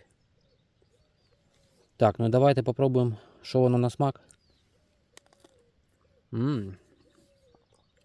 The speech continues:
Така щільна, хрумка черешня. М. Дуже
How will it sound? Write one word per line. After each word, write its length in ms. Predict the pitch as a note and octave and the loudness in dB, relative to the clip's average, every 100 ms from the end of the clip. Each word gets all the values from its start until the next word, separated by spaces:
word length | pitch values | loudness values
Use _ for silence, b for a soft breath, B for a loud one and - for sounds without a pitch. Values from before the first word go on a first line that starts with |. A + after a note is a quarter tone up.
| - - - | -20 -20 -8
Така 260 | B2 C3 | -6 -4
щільна, 640 | A#2 - B2+ A#2+ B2 C3+ C3 _ | -4 -2 -2 -2 -2 -4 -10 _
хрумка 500 | - - B2 A2 A2 | -10 -2 0 2 0
черешня. 540 | - A#2 B2 - C3+ C3 _ b b b b b _ _ _ _ _ _ _ _ - | 0 -2 -2 -4 -8 -10 _ b b b b b _ _ _ _ _ _ _ _ -10
М. 400 | A2 G#2+ G#2 A2+ - _ _ _ _ _ _ _ _ _ b b b b b b b | -6 -4 -4 -8 -12 _ _ _ _ _ _ _ _ _ b b b b b b b
Дуже 680 | - B2 A2+ D#3 C#3 C#3+ | -8 -2 6 6 8 4